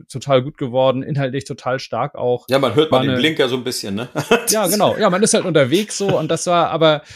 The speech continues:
Speaker 1: das ist überhaupt kein Problem, ne? Sind wir mobil, ne? Dank Akku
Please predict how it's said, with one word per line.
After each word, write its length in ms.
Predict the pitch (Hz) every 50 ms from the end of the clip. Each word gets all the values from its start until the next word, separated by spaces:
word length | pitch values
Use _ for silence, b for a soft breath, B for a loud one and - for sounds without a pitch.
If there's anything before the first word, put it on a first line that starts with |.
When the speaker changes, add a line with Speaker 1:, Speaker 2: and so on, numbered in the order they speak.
| B B B
Speaker 1:
das 180 | 143 139 -
ist 80 | - 82
überhaupt 300 | 123 175 170 175 - -
kein 100 | 180 175
Problem, 460 | 160 - - 202 226 196 120 90 85
ne? 180 | 90 107 143 160
Sind 160 | - 180 156
wir 80 | 156
mobil, 500 | 147 131 123 120 165 180 170 165 160 151
ne? 240 | - 123 127 139 139
Dank 280 | 135 143 135 131 - -
Akku 420 | 147 - - 160 143 139 139 135